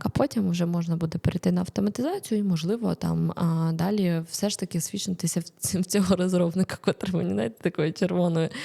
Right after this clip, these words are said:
тряпочкою постійно перед очами, а, маячив. Е, я підчитала якусь теорію, послухала курси, зрозуміла, що я багато чого, в принципі, в цій історії знаю, і почала вже аплаятися на, а, вакансії. Тут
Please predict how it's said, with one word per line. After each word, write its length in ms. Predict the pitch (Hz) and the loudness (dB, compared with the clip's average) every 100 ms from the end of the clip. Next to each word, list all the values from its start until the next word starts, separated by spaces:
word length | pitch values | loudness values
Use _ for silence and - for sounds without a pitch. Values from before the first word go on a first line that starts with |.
| - - | -12 -2
тряпочкою 580 | - 185 180 - - | 0 0 -2 -2 -4
постійно 500 | 180 180 - 185 175 | -2 -2 -2 -2 -2
перед 300 | 170 175 175 | -2 -4 -2
очами, 440 | 170 - 175 165 165 - - - 226 - | -2 -2 0 0 0 -4 -8 -8 -8 2
а, 340 | 185 175 175 | 4 4 2
маячив. 560 | 190 185 165 160 - - - - - - - 202 | 0 0 -2 -4 -6 -10 -14 -16 -18 -20 -6 0
Е, 160 | 190 | 2
я 140 | 202 311 | 2 0
підчитала 520 | 302 - 208 190 175 | 0 -2 -2 0 2
якусь 260 | 165 180 - | 2 0 0
теорію, 400 | 240 370 440 285 | 2 2 2 2
послухала 640 | 185 - 175 - 165 170 | 2 2 -2 0 0 0
курси, 640 | - 370 - - 269 240 - | -2 -2 -4 -2 0 0 0
зрозуміла, 520 | 185 180 185 185 170 | 0 0 0 0 0
що 140 | - | 0
я 40 | 180 | 0
багато 380 | 175 170 165 170 | 0 0 0 -2
чого, 260 | - 170 | 0 -2
в 60 | 165 | 0
принципі, 480 | - 180 175 - 165 | 0 2 0 -4 -6
в 100 | - | -4
цій 340 | - 175 165 160 | -2 0 -2 -4
історії 480 | 196 - 180 180 214 | -6 -2 0 2 0
знаю, 300 | 285 359 339 - - - - - | 0 0 0 -4 -12 -12 -14 -2
і 180 | 277 | 0
почала 480 | 330 226 196 180 208 | 2 0 0 -2 -2
вже 280 | 220 170 175 214 - | -2 0 0 0 0
аплаятися 720 | 170 - 185 214 190 180 175 | -2 0 0 0 -2 -2 0
на, 520 | 170 196 185 180 - - | 2 2 2 0 -4 -4
а, 300 | 170 175 175 | -2 -2 0
вакансії. 640 | 196 - 156 160 - - - - - - - - - | 0 0 -2 -4 -6 -10 -12 -10 -8 -8 -10 -6 0
Тут 280 | 349 - | 0 0